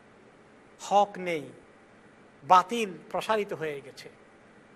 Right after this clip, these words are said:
মিথ্যার উপরে মানে যেন দুনিয়াটা ভাসছে। যারা এইগুলোর পিছনে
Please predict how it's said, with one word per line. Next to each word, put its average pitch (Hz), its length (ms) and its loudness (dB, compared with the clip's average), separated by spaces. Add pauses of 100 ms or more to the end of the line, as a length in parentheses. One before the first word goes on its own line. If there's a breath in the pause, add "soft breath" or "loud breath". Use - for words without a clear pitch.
(260)
মিথ্যার 226 400 -2
উপরে 202 200 -4
মানে 180 200 -4
যেন 170 140 -6
দুনিয়াটা 156 360 -6
ভাসছে। 147 500 -10 (1600)
যারা 165 240 6
এইগুলোর 190 340 -6
পিছনে 170 300 -10